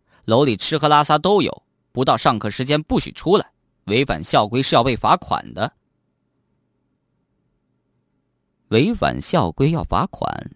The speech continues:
听起来真新鲜。从小学到中学，我听到的都是校方说违反纪律要受处分，要记过，要留下查看，要开除学籍，还第一次听说违反了校规要罚款。我胡乱想着，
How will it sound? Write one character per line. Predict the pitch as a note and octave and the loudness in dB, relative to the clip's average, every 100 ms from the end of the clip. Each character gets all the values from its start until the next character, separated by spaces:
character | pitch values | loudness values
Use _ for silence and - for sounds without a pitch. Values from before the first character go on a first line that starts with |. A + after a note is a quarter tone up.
| _ _ _ | _ _ _
听 | - F#2+ | -2 -2
起 | F2+ | 0
来 | D2 | -2
真 | C2+ D2 | -4 -6
新 | D#2+ D2+ | -8 -10
鲜。 | - - _ _ _ _ _ _ _ _ | -12 -16 _ _ _ _ _ _ _ _
从 | - C#3+ | -4 -2
小 | A#2+ G2 | 0 0
学 | B2+ | 0
到 | B2+ | 0
中 | C#3+ D#3 | 0 0
学， | B2 | 0
我 | G2+ | 0
听 | - C#3+ | 0 0
到 | C3+ | 0
的 | A2 | 0
都 | C3+ | -2
是 | A#2+ | -2
校 | B2 A2 | 0 0
方 | B2 B2+ | 0 -2
说 | B2 | -2
违 | A2 E3+ | -2 -2
反 | C#3+ F2 | -2 -2
纪 | - D3 | -4 -2
律 | |
要 | C3+ B2+ | 0 2
受 | G3 C#3 | 0 -2
处 | - - - | -8 -12 -4
分， | A#2 | 0
要 | C#3 | 2
记 | - G#3 | 2 -4
过， | F3 G3+ | 0 2
要 | A2+ F#2+ | 2 0
留 | G#2+ | -2
下 | - A#2+ | -2 -4
查 | - A#2+ | -2 -2
看， | E3 | 0
要 | G2 | -2
开 | - A#2+ | -2 -4
除 | - A2+ | -4 -6
学 | - A#2 | -4 -6
籍， | - F#2 - - _ | -4 -6 -8 -16 _
还 | - G#3+ | -8 -6
第 | - A#3+ | -2 -2
一 | |
次 | C#4 D#3+ | -2 -4
听 | - E3 | -2 -2
说 | F3 F3+ - _ - | 2 0 -2 _ 0
违 | C3 G#3 | 2 2
反 | - G1+ | -2 -4
了 | E2 | -6
校 | - C#3 | -4 -2
规 | G#2 D3 | -2 -4
要 | A#2 | -4
罚 | A2 E3+ | -6 -6
款。 | - - - - A#2 _ _ _ _ _ _ _ _ _ _ _ _ | -8 -10 -10 -10 -16 _ _ _ _ _ _ _ _ _ _ _ _
我 | - G2+ | -2 -2
胡 | F2 A#2+ | 2 2
乱 | A#2+ | 4
想 | G2+ F2+ A1+ | 2 -2 -4
着， | - F2+ | -6 -8